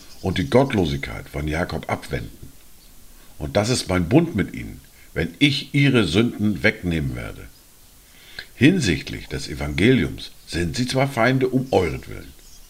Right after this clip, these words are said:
hinsichtlich der Auserwählung aber Geliebte um der Väter willen.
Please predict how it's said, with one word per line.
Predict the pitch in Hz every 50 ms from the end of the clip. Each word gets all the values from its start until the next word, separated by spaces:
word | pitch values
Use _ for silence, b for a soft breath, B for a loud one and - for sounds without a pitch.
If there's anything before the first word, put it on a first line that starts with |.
| - - - B B B B B B B B B B B
hinsichtlich | - 120 139 143 131 107 92 92 101 107 92 - - 90 90 82 -
der | - 87 78 - - -
Auserwählung | 160 202 196 - - 113 101 85 87 87 87 98 104 - -
aber | 85 87 92 95 107 117 113 - - - -
Geliebte | 113 113 107 113 139 139 139 - 73 65 -
um | - 85 78
der | 82 90 87
Väter | - 92 113 127 123 120 101 - -
willen. | - 90 87 90